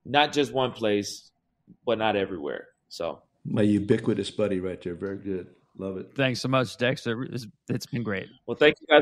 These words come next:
Speaker 1: for having me, for sure.
Speaker 2: Dex, best wishes, man. Best wishes with everything.
Speaker 1: Thank
Speaker 2: You know
Speaker 1: you.
Speaker 2: that. We'll stay in touch. We gotta play some golf, man.
Speaker 1: Absolutely.
Speaker 2: Gotta play some golf. Had it at seventy-nine yesterday. Seventy-nine. I'm coming after you.
Speaker 1: I love to see it. I love to see
Speaker 2: Coming
Speaker 1: it.
Speaker 2: after you, babe. Coming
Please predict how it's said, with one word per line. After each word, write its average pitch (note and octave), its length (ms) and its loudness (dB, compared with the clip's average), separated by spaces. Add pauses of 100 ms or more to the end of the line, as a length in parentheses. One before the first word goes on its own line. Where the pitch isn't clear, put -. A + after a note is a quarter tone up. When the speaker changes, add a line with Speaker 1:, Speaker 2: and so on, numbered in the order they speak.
(100)
Speaker 1:
for C3+ 160 6
having C#3+ 220 8
me, A#2 220 0
for A#2+ 120 -2
sure. C3 440 2
Speaker 2:
Dex, C3 440 0
best C3 320 2
wishes, C3 360 2
man. A2+ 320 4
Best A#2+ 260 2
wishes A2+ 280 4
with G2+ 140 2
everything. A2 340 2
Speaker 1:
Thank A2+ 100 4
Speaker 2:
You A#2 80 2
know A2+ 60 4
Speaker 1:
you. A2 80 4
Speaker 2:
that. A2 120 -4
We'll A#2+ 100 -8
stay B2 220 -6
in A#2+ 80 -4
touch. B2 260 -4
We C3+ 60 -8
gotta B2 180 -4
play B2+ 200 -6
some A#2+ 160 -16
golf, B2+ 340 -6
man. A2 380 -12
Speaker 1:
Absolutely. D3 600 6
Speaker 2:
Gotta A#2 200 -4
play B2+ 240 -6
some B2+ 180 -8
golf. B2 320 -6
Had C3+ 140 -2
it C3 240 -8
at - 100 -14
seventy-nine E3+ 680 -6
yesterday. B2+ 440 -8
Seventy-nine. C3 640 -12
I'm A#2+ 80 -16
coming C3 260 -12
after B2 300 -14
you. G#2 100 -12
Speaker 1:
I A#2 80 8
love C3 300 6
to B2 80 -2
see C#3+ 240 2
it. G#2 180 2
I G2 60 4
love A2+ 260 4
to A2 80 -4
see - 80 -12
Speaker 2:
Coming A#2 220 -2
Speaker 1:
it. - 20 -4
Speaker 2:
after A#2+ 240 -8
you, A2 60 -8
babe. F#2+ 240 -10
Coming - 20 -20